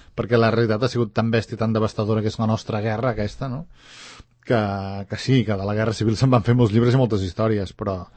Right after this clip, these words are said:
de tothom tancat a casa, tothom patint, tothom amb por, els hospitals desbordats, la gent morint-se, matrimonis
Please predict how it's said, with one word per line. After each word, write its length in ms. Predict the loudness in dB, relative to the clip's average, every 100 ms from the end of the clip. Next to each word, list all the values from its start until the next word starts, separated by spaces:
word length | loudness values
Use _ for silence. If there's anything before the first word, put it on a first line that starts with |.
| -20 -20 -10
de 120 | -6
tothom 260 | -4 0 0
tancat 360 | 0 0 0 0
a 60 | 0
casa, 320 | 2 2 0
tothom 280 | 0 0 0
patint, 360 | 0 2 2
tothom 240 | 2 2 2
amb 160 | 0 4
por, 340 | 8 8 6 -4 -20 -20 _ -6
els 180 | -4 -2
hospitals 480 | -2 0 2 2
desbordats, 800 | 2 2 2 6 6 6 2 -6 -2
la 60 |
gent 140 | 2 2
morint-se, 460 | 4 4 4 2 0
matrimonis 720 | 0 2 2 2 0 -4